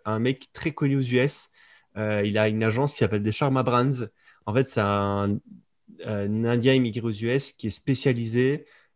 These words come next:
euh, sur l'advertising et le branding pour les direct-to-consumer. Euh, il a aidé, euh, déjà lui, il a lancé un e-com, il a fait un exit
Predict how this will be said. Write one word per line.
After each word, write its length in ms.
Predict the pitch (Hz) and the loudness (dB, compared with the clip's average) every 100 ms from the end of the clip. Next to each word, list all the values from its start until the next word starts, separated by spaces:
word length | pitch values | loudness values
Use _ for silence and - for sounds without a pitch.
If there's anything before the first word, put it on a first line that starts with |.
| - | -4
euh, 280 | 110 107 104 | 0 2 0
sur 500 | - - - 127 135 | -2 -8 -4 0 2
l'advertising 720 | 117 117 120 - 127 113 135 120 | 2 2 0 -2 -2 -2 0 0
et 40 | |
le 60 | 101 | 0
branding 480 | 110 110 110 135 | 0 0 0 -2
pour 140 | - 110 | -2 -2
les 100 | 107 | 2
direct-to-consumer. 680 | 110 107 113 113 104 110 92 - _ - - - _ - | 2 2 0 -2 -2 -4 -4 -8 _ -20 -20 -20 _ -4
Euh, 540 | 107 101 101 101 101 - | 2 4 4 2 0 -2
il 180 | 110 110 | 0 4
a 80 | 113 | 4
aidé, 460 | 113 104 123 131 123 | 4 2 4 6 10
euh, 380 | 107 101 101 | 10 10 8
déjà 220 | 107 110 120 | 8 10 10
lui, 200 | 117 135 | 10 10
il 80 | |
a 60 | 117 | 8
lancé 280 | 107 101 117 | 6 2 2
un 80 | 107 | 2
e-com, 460 | 101 123 131 143 | 4 6 8 6
il 140 | 113 107 | 2 -2
a 60 | |
fait 100 | - | -4
un 80 | 107 | -4
exit 560 | 107 98 120 147 - | -4 -6 -8 -8 -14